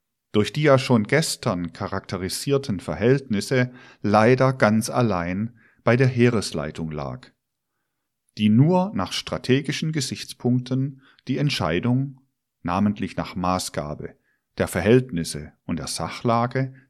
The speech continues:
treffen konnte. So, dass man nicht einmal nach einem Einzelwollen bei der deutschen Politik, zum Beispiel Ende Juli und Anfang August, und auch die vorhergehende Zeit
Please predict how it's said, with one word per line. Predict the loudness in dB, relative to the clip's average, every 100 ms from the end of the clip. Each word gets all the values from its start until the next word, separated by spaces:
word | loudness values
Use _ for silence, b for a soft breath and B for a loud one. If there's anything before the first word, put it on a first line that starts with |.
| _
treffen | -10 -10 -8 -8 -8
konnte. | -12 -12 -12 -16 -18 _ _ _ _ _ _ _ _ _ _ _ _ _ _ _ _ _ _ _ _
So, | -2 6 6 8
dass | 4 6
man | 6
nicht | 6 4 2
einmal | 4 6 6 6 6 4 2
nach | 2 2
einem | 2 4 4
Einzelwollen | 4 6 6 6 2 -2 -2 -4 -4 -10 -12 -14 -6
bei | -4
der | -2
deutschen | 0 0 0 -6 -4
Politik, | -4 -4 -4 -6 -8 -20 _ _ _ _ _
zum | -6 2
Beispiel | 2 2 0 -2
Ende | 2 0 0
Juli | 0 0 2 2 2
und | -2 0
Anfang | 0 2 2 2
August, | 2 2 2 2 0 -10 -18 _ _ _ 0
und | 0 4
auch | 2 2
die | 0
vorhergehende | 2 4 6 6 6 4 4 2
Zeit | 0 -2 0 -2